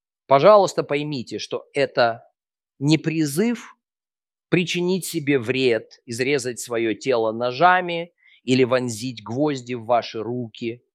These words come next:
или надеть терновый венец на вашу голову, пока кожа не начнет кровоточить. Скорее, идея состоит в том, чтобы воздерживаться от еды,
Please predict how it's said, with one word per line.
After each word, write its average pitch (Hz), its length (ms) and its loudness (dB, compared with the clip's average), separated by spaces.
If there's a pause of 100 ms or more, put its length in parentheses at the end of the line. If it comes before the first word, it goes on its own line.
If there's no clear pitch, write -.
(260)
или 139 180 2
надеть 135 440 -2
терновый 135 640 0
венец 127 540 -6
на 113 120 -4
вашу 104 300 -4
голову, 143 680 0 (880)
пока 120 220 0
кожа 110 320 -4
не 101 120 -10
начнет 98 360 -12
кровоточить. - 800 -18 (760)
Скорее, 127 540 2
идея 131 260 -2
состоит 113 520 -8
в - 100 -20
том, 226 240 4
чтобы 180 320 -2
воздерживаться 139 1000 -2
от 127 160 -8
еды, 131 560 -4